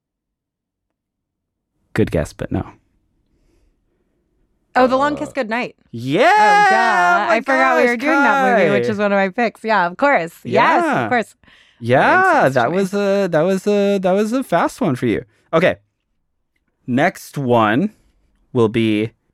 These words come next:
Speaker 1: absolute dog shit. Only good part was when that guy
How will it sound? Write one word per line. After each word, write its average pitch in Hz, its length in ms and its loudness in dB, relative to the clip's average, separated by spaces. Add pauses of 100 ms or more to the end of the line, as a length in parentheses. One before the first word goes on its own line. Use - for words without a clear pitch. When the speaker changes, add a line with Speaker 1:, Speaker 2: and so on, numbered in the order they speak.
(220)
Speaker 1:
absolute 208 800 -2
dog 117 340 2
shit. - 360 -6 (300)
Only 214 380 4
good 185 300 0
part 123 380 0
was 127 240 -8
when 127 380 0
that 117 320 -2
guy 147 440 0